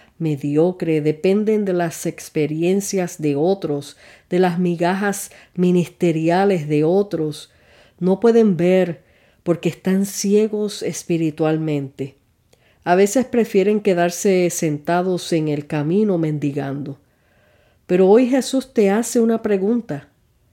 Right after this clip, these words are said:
"¿Qué quieres que te haga?". Amigo,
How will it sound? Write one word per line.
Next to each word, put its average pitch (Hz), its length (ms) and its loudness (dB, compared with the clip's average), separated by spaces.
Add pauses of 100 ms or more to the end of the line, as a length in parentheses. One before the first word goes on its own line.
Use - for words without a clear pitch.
(360)
"¿Qué 208 280 2
quieres 220 680 0
que 160 240 -6
te 147 240 -4
haga?". 143 440 -8 (920)
Amigo, 147 640 -4